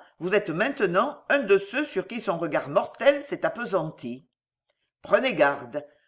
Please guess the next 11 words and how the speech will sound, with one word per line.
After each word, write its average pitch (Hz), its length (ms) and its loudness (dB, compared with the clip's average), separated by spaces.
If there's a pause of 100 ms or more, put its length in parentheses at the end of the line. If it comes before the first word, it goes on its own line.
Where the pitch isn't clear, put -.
je 165 120 -2
ne 170 140 2
devine 247 440 0
pas 240 220 2
l'intérêt 180 520 2
qu'elle 175 260 -2
peut 262 160 -6
avoir 208 340 0
à 143 80 -4
frapper 220 400 -8
Violetta. 165 600 -2